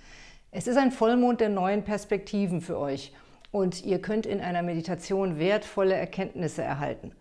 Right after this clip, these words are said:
für eure Beziehungen, eure Selbstliebe oder vielleicht auch ein Problem oder einen wunden Punkt, den ihr gerne heilen würdet. Das waren eure Tendenzen im November. Ich wünsche euch alles Gute mit den Sternen.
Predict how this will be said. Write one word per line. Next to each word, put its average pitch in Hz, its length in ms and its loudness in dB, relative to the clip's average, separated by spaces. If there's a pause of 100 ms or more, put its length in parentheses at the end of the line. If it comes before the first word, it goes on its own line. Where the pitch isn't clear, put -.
für - 240 -2
eure 156 240 -2
Beziehungen, 208 760 -2
eure 151 280 -2
Selbstliebe 180 800 0 (320)
oder 202 240 0
vielleicht 226 340 -2
auch 196 100 -4
ein 208 200 -4
Problem 190 540 2
oder 165 180 2
einen 170 320 0
wunden 190 300 0
Punkt, - 480 -2
den 175 160 -6
ihr 185 140 -2
gerne 170 380 -2
heilen 180 360 2
würdet. - 460 -6 (720)
Das - 280 0
waren 202 280 4
eure 165 260 2
Tendenzen 156 540 0
im 143 120 -6
November. 151 680 4 (140)
Ich - 180 -4
wünsche 190 240 0
euch 170 240 -2
alles 180 280 0
Gute 175 260 -2
mit 156 160 -4
den 139 100 -6
Sternen. 147 540 -6